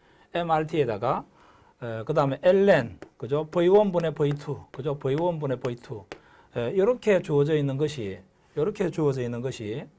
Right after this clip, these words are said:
에, 엠알티, 그죠? 에, 등온 평창일 때 우리가 열량 Q 값을 계산하는 공식이 되는 것이죠. 자, 또는 등온 과정일 때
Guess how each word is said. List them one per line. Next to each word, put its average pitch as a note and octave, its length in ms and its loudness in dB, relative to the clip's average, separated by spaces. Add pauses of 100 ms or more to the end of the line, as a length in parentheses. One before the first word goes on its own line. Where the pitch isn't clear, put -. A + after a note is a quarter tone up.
(460)
에, G3+ 300 -10 (800)
엠알티, D3 920 -4
그죠? D3 220 -6 (520)
에, A2+ 120 -8
등온 G3+ 500 0
평창일 D3 680 -6
때 F3 120 -2
우리가 C3 460 -4
열량 F3 460 -2
Q G#3+ 260 -4
값을 D#3+ 380 -2
계산하는 C#3+ 500 -4
공식이 C#3+ 400 -8
되는 A2+ 220 -8
것이죠. A2+ 420 -12 (1200)
자, C3+ 220 0
또는 F3 380 0
등온 G#3+ 360 0
과정일 E3 480 0
때 G2 280 -2